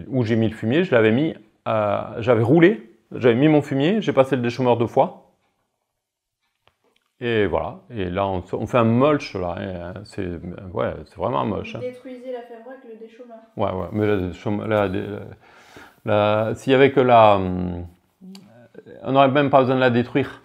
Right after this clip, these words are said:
Speaker 1: la févrole. Quand il y a huit tonnes, euh, vous n'avez pas besoin de la détruire, rien que de la rouler, elle est foutue. Mais le problème, c'est, euh, justement les herbes qui lèvent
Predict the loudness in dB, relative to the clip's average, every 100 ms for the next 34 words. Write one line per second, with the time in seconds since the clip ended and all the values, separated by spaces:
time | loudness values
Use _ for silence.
0 | _ _ -6 -6 -2 -2 0 -2 -4 -2
1 | 0 0 0 -2 -4 -4 -6 -6 -10 -18
2 | _ _ -20 -16 -6 -2 0 0 0 0
3 | -2 0 0 2 0 2 4 4 2 0
4 | 0 -2 -8 -18 -18 _ _ _ _ _
5 | _ _ _ _ _ -2 2 2 2 0
6 | 2 2 2 -2 -2 0 0 0 -2 -2
7 | -4 -6 -8 -4 0 0 2 2 2 -2
8 | -2 -2 -2 -4